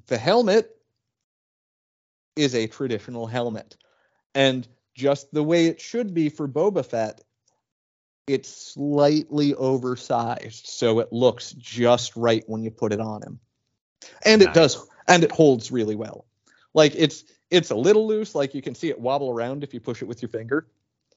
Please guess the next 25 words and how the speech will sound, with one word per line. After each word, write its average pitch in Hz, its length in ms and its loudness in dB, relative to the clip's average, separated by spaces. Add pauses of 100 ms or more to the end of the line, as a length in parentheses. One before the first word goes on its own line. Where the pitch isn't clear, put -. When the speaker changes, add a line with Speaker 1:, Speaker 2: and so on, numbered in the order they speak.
(160)
Speaker 2:
Mm-hmm. 123 380 -4
Speaker 1:
But 139 240 4
it's, 147 360 -2
it's 147 240 0
not 151 220 0
gonna, 127 400 -2
you 143 160 -6
can 165 140 -6
hold 139 200 -8
him 131 80 -6
upside 131 340 -4
down 120 200 -4
and 101 120 -14
shake 113 280 -6
him, 110 140 -16
and 110 80 -14
it's 110 200 -12
not 110 220 -8
coming 107 240 -14
off. 107 200 -12 (220)
Like, 113 240 2
it's 113 140 -4
not 123 220 0
just, - 320 -6
like, 110 240 2